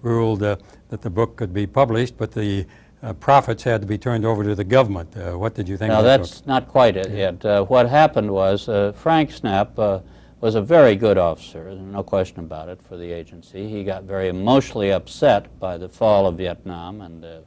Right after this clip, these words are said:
Speaker 2: what he conceived were errors that, uh, of performance in the process.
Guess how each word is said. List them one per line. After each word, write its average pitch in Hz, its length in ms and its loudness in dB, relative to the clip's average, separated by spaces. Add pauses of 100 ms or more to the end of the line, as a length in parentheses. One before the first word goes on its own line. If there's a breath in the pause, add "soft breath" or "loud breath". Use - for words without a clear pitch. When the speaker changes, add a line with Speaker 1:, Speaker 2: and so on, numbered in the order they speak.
Speaker 2:
what 85 120 -12
he 92 260 -4 (360)
conceived 92 540 -6
were 87 220 -8
errors 95 520 0
that, 85 180 -16
uh, 87 260 -16
of 90 220 -10
performance 90 580 -8
in 85 120 -18
the 85 60 -18
process. 110 600 -4